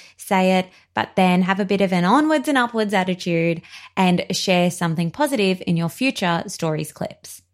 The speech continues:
Number four on the list of really uncool things to share on Insta stories is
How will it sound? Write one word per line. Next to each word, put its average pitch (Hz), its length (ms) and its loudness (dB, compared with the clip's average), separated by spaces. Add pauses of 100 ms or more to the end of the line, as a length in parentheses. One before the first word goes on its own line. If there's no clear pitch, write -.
(520)
Number 226 240 0
four 226 500 4
on 220 100 4
the 277 100 4
list 190 400 0
of 170 340 2 (200)
really 156 300 0
uncool 151 400 -4
things 214 340 -2
to - 100 -4
share 156 400 -2
on 156 140 -4
Insta - 400 -8
stories 254 600 -4 (380)
is 233 260 4